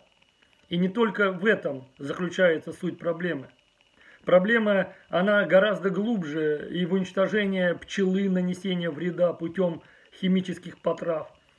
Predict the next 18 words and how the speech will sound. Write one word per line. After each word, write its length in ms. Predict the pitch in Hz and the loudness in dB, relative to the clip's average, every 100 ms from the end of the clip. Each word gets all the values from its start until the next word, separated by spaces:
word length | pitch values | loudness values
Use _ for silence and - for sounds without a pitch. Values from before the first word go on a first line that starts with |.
| - - | -20 0
Это 320 | 196 196 208 196 | 4 4 4 2
и 500 | - 214 208 196 190 - | 2 0 2 2 2 0
попытки 540 | 196 196 240 220 - 196 | 2 2 0 -4 -4 -4
уничтожить, 840 | 185 180 190 - 233 214 170 165 - - - - _ - | 0 0 0 -2 2 2 2 -4 -8 -20 -20 -20 _ -8
э, 500 | 180 175 170 165 165 | -4 -2 0 0 0
малое 840 | 165 190 220 202 190 185 170 165 156 - | 0 2 4 4 2 2 0 -4 -6 -6
предпринимательство 1080 | 175 202 196 190 196 208 196 - - 170 | -6 -4 -2 0 4 2 2 -8 -6 -2
или 560 | 170 190 196 185 185 180 | -2 -4 -2 2 4 4
личные 440 | 175 208 - 190 | 2 -2 0 -2
подсобные 520 | 180 185 - 202 190 175 | 0 0 0 0 0 2
хозяйства. 880 | 180 156 185 185 185 170 165 156 - _ _ _ _ _ _ _ _ _ _ _ - - | 2 4 4 4 2 -4 -2 -2 -10 _ _ _ _ _ _ _ _ _ _ _ -18 -6
Ведь 160 | 165 | -4
многие 760 | 165 196 196 180 180 175 160 180 _ _ _ _ _ _ _ - - - | 0 0 2 2 2 2 0 -4 _ _ _ _ _ _ _ -18 -18 -18
пчеловоды — 640 | - 180 175 180 208 196 160 | -10 -2 2 4 4 2 0
это 320 | 151 165 165 | -2 -4 -6
пенсионеры, 840 | 170 170 - 170 180 220 190 143 139 | -6 -6 -2 0 2 2 0 -2 -6
люди, 320 | 151 196 160 | -4 -4 -4
которые 720 | 156 165 190 175 170 160 151 | -4 -4 -2 0 0 0 -2